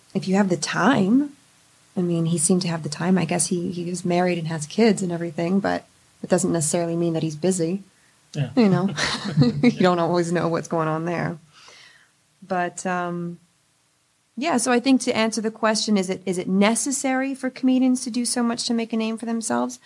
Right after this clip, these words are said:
Speaker 1: I don't think necessarily. You can, it can happen in, in different ways. Uh,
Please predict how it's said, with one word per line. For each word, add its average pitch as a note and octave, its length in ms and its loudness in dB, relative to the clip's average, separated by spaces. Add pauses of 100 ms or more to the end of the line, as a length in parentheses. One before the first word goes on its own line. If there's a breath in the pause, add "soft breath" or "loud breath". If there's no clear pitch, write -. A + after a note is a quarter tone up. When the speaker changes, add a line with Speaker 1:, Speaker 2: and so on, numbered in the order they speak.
(300 loud breath)
Speaker 1:
I - 40 -2
don't B3 120 4
think A3+ 120 0
necessarily. F#3 720 2
You G3+ 200 2
can, E3+ 260 -4
it E3 140 -6
can E3+ 380 -4
happen F3 440 0
in, F3 140 2
in F3 160 2
different E3+ 360 -2
ways. E3+ 640 0
Uh, F#3 380 -2